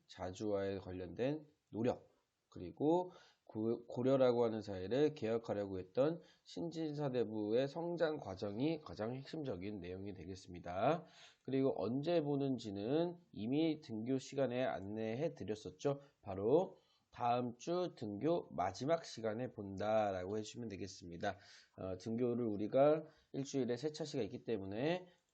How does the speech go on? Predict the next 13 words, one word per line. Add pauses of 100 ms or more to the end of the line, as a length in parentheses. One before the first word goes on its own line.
(200)
그
수업이든
마지막
시간이다라고
생각해
주시면
되겠습니다. (1300)
참고하실
부분은
교과서
백이십오
쪽부터
학습지